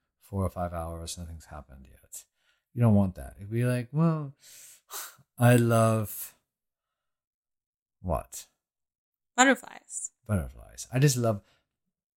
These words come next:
Speaker 1: when you say, "I love butterflies," you think and you feel so
Speaker 2: Yeah.
Speaker 1: much better.
Speaker 2: Yeah, that's a really good point, because I think that for me, what has always felt so hard is, like, the repetition of it or the obligation of it.
Speaker 1: Change it up.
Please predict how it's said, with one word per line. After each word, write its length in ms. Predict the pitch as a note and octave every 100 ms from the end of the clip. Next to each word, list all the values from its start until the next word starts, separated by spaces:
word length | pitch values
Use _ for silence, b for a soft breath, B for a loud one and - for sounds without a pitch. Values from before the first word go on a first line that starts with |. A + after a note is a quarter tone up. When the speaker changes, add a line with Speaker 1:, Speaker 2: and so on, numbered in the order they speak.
| -
Speaker 1:
when 140 | B2+
you 120 | D3+
say, 320 | F3 - C3+ A2
"I 120 | G2+
love 340 | G2+ G2 F#2
butterflies," 720 | E2+ D#2+ F#2 G#2+ G#2 A2 -
you 120 | F2+
think 420 | E2+ - F2+ D#2 _ _ _ _ _
and 180 | - F#2
you 60 |
feel 280 | F2 - F2+
so 120 | D#2
Speaker 2:
Yeah. 60 | D#2+
Speaker 1:
much 180 | D2+ -
better. 180 | C#2+ - _ _ b b
Speaker 2:
Yeah, 140 | D#4 E4
that's 220 | F4+ F#4+
a 100 | G#4+
really 260 | G4 G#4+ G#4
good 180 | G4+ _
point, 220 | - D4+
because 300 | A3 A3 G3+
I 140 | G3+ G3
think 500 | - - C4+ C#4+ C#4
that 240 | A#3+ G#3
for 100 | -
me, 380 | A3+ A#3 C4+ C4+
what 220 | A3 F3
has 280 | F3 F#3 - -
always 280 | G3+ F#3+ -
felt 200 | G#3 -
so 140 | G#3+
hard 300 | G3+ A3 A3
is, 140 | G#3+ G3+
like, 200 | G3 F#3+
the 100 | F3+
repetition 760 | F#3+ - G#3 - G3+ F#3+ G3+
of 120 | E3+ D3+
it 200 | D3 C3+
or 140 | - F3
the 220 | E3+ -
obligation 800 | F3+ F#3 F3+ F3+ F#3 - E3+ C3+
of 200 | F#2+ -
it. 440 | G2+ G#2+ - -
Speaker 1:
Change 280 | - D3 C3+
it 100 | F#2+
up. 200 | G#1 -